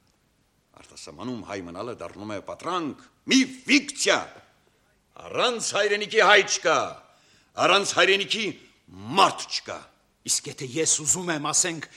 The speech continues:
Speaker 2: Ֆրանսիայում ապրել, աշխարհին ինչ։
Speaker 1: Դե, ուրեմն,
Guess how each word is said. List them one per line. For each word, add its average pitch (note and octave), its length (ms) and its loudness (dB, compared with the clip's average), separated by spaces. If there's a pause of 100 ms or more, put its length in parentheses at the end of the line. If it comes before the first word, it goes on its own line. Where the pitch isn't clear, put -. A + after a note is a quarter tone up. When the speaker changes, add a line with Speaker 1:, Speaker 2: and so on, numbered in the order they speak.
Speaker 2:
Ֆրանսիայում D#3+ 680 -6
ապրել, D#3+ 320 -4
աշխարհին A3+ 600 0
ինչ։ F3 340 -4 (1900)
Speaker 1:
Դե, - 220 -8
ուրեմն, A#2+ 500 -6